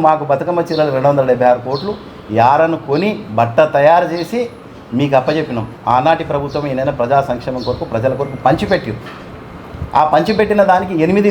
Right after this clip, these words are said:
నెలలలో కూడా మీరు రెండు వందల డెబ్బై ఆరు కోట్లు ఇచ్చి పూర్తిగా ఇచ్చినామని గర్వంగా చెప్పుకునేటట్టు ఎందుకు నిలబడరు? ఎందుకు మా పట్ల ఆలోచించరు? ఎందుకు ఇట్లాంటి విషవాగ్దానాలు, సూక్ష్మ, సూక్ష్మ క్రియాలు? ఇప్పటికైనా రిలీజ్ మొత్తం చేయండి. ఆ గొప్పతనం మీరు కాపాడుకోండి. పరిశ్రమ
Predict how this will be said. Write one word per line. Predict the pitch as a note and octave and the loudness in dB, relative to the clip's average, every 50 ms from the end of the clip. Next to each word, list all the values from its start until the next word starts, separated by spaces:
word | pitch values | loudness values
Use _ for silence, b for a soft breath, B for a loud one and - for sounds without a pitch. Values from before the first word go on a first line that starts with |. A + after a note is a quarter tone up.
| F#3+ | 4
నెలలలో | F3 E3+ F#3 F#3+ F#3+ F#3 F3+ E3 D#3+ | 4 4 4 4 4 2 2 2 4
కూడా | E3+ E3+ F3 | 4 2 2
మీరు | F3+ D3+ C#3 C3 | 2 0 0 2
రెండు | C#3+ D3 D#3+ | 2 4 4
వందల | E3 D#3+ D3+ D3+ | 4 4 4 2
డెబ్బై | C#3+ C#3 C#3+ C#3 | 2 4 4 2
ఆరు | C3+ B2+ B2 | 2 2 0
కోట్లు | - D3 D#3+ D3+ D#3+ D3 | 0 0 0 0 -2 -4
ఇచ్చి | C#3+ - F#3 B2 - B B B B - | -2 -2 -4 -4 -4 B B B B 0
పూర్తిగా | - D#3+ G#3+ A#3 A3+ B3 A3+ A#3+ A#3 A3+ | 2 4 4 4 2 2 2 4 4 2
ఇచ్చినామని | A3+ - A3+ A#3 A3 G#3+ G#3+ - D3+ | 0 0 0 2 2 2 4 4 4
గర్వంగా | D3+ E3 F3 G3 G#3 G#3 F#3+ E3+ | 4 6 4 4 2 2 0 0
చెప్పుకునేటట్టు | E3+ - - - G3 F#3+ F3 E3+ E3+ D#3 E3 E3 D3 | -2 -6 -6 -4 -2 0 0 2 0 0 0 0 0
ఎందుకు | D3 F3 G3+ G3+ G3+ F#3 | 0 0 0 0 0 2
నిలబడరు? | E3+ E3+ E3 E3+ D3+ C#3 G2+ - - - - - - - - C3 | 2 4 4 2 2 0 -4 -8 -16 -18 -20 -20 -18 -6 -2 0
ఎందుకు | D#3 F#3 A3 G#3 G3 F#3 | 2 2 2 2 2 2
మా | F3 E3+ F3+ | 2 2 2
పట్ల | F3 E3+ - D3+ C#3 | 0 0 2 2 2
ఆలోచించరు? | D3 D3+ C#3 C#3 B2+ A#2+ - G#2+ - - - - - - - - - - - - C#3+ | 2 0 -2 -4 -6 -6 -6 -8 -8 -10 -16 -18 -18 -18 -18 -18 -20 -12 -6 -2 0
ఎందుకు | F#3 G#3 G3+ G#3 | 2 2 2 0
ఇట్లాంటి | - F#3+ F#3 E3+ E3 D#3+ C#3 D#3 | 2 2 2 2 2 -2 -6 -4
విషవాగ్దానాలు, | C#3+ F3 E3 D#3 D3+ D3+ D3 D3 C#3+ C#3 C#3+ C#3+ C3 B2 | 0 2 4 4 4 4 2 0 0 0 -2 -4 -6 -6
సూక్ష్మ, | C#3 C3+ A#2+ B2 A2 - | -8 -10 -8 -10 -10 -12
సూక్ష్మ | - - - - D3+ - A#2 | -12 -12 -10 -8 -6 -6 -4
క్రియాలు? | B2 A2 A2 G#2+ G#2 - - - - - - - - - - - - - - D3 | -2 0 0 -2 -2 -6 -12 -18 -18 -20 -20 -20 -20 -20 -20 -16 -12 -6 -4 -2
ఇప్పటికైనా | - - C4 C4+ C4 C#4+ C#4+ D4 C4+ A#3 | 2 2 2 2 2 2 4 4 2 2
రిలీజ్ | A3 A#3+ C4 C4+ B3 G3 | 0 -2 -2 -2 0 0
మొత్తం | G#3+ G#3 G#3+ C4+ C4 - - | 0 2 2 0 0 0 -2
చేయండి. | A3+ A#3+ B3+ B3 B3 A3+ A3+ A#3 - - D#3 | 0 2 2 2 2 0 -6 -6 -2 0 0
ఆ | E3 F3+ | 0 0
గొప్పతనం | G3 G3 A#3 C4+ C4+ B3+ B3 | 0 -2 0 0 0 2 0
మీరు | A#3 - G#3+ | 2 4 4
కాపాడుకోండి. | G3+ G#3 - B3+ A#3+ A#3+ - A#3 A3 G3 - - - - - - - - - - | 4 4 4 2 2 2 0 -2 -2 -2 -6 -8 -12 -16 -18 -20 -20 -8 -2 0
పరిశ్రమ | D3+ E3+ E3 - A3 G#3+ | 0 0 2 2 2 4